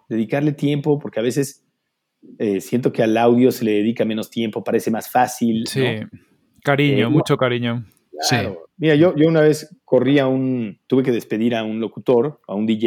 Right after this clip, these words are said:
Speaker 1: que era bueno, pero porque quería hacer su podcast y su programa en vivo, además,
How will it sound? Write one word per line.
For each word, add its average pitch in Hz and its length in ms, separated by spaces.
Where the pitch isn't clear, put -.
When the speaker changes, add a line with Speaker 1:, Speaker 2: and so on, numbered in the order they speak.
Speaker 1:
que 120 60
era 113 80
bueno, 113 280
pero 135 140
porque 139 200
quería 156 280
hacer 180 360
su - 240
podcast 180 720
y 113 100
su 113 120
programa 135 280
en 127 80
vivo, 127 180
además, 90 320